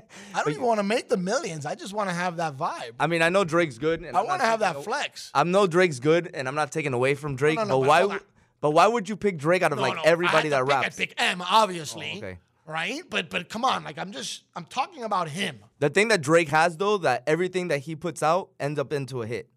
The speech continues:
Speaker 1: That's the one thing
Speaker 2: I'm
Speaker 1: I've
Speaker 2: saying,
Speaker 1: noticed.
Speaker 2: though, like,
Speaker 1: Everything.
Speaker 2: it's kind of entertaining to hear him.
Speaker 1: Whether
Speaker 2: He's
Speaker 1: it's
Speaker 2: not my
Speaker 1: slow,
Speaker 2: favorite, but I don't turn it off when he's on.
Speaker 1: whether it's in his feelings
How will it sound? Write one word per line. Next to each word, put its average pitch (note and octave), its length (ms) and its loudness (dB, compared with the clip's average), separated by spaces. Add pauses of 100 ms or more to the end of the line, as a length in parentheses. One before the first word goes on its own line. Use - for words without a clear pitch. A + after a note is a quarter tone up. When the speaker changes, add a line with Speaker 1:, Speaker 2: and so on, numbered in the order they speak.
(680)
Speaker 1:
That's C3+ 140 -2
the E3+ 80 2
one E3+ 160 2
thing E3 160 -2
Speaker 2:
I'm D3+ 60 2
Speaker 1:
I've C#3+ 60 0
Speaker 2:
saying, D3 60 -4
Speaker 1:
noticed. C3+ 320 -4
Speaker 2:
though, E3 120 -4
like, D#3+ 80 0
Speaker 1:
Everything. D#3+ 340 4
Speaker 2:
it's B2+ 80 -8
kind A3+ 160 -8
of B3 80 -6
entertaining G#3+ 600 -10
to F3 40 -6
hear G3 180 -8
him. A#3+ 220 -14
Speaker 1:
Whether C#3+ 380 4
Speaker 2:
He's C3+ 140 0
Speaker 1:
it's A3 80 -6
Speaker 2:
not C#4+ 160 2
my C#4 80 0
Speaker 1:
slow, E3 400 8
Speaker 2:
favorite, D#3 140 6
but G3 100 0
I F#3+ 100 2
don't B3+ 180 -2
turn B3 220 -6
it A#3+ 80 -4
off A#3+ 240 0
when A#3 80 -8
he's A#3+ 180 -8
on. B3 400 -4
Speaker 1:
whether D3+ 220 2
it's D#3 280 0
in E3 220 0
his D#3 160 -2
feelings F3 840 0